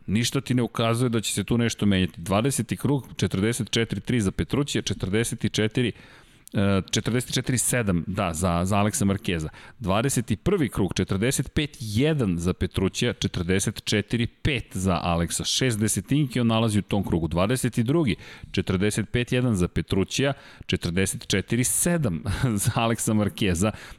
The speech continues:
Dvadeset i treći, četrdeset četiri pet za Petrućija. Petrući sada već mora da reaguje.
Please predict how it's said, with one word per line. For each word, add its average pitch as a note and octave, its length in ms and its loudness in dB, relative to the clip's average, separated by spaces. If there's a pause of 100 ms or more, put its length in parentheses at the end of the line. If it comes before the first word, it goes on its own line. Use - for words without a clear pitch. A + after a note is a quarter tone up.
Dvadeset B2+ 500 2
i A#2 40 -4
treći, C3+ 340 0
četrdeset A2+ 640 0
četiri B2+ 360 2
pet A#2 420 -2
za F#2 220 2
Petrućija. - 500 0
Petrući A#2 400 0
sada B2 260 2
već - 320 -2
mora G#2 400 2
da F2+ 120 2
reaguje. A2+ 280 4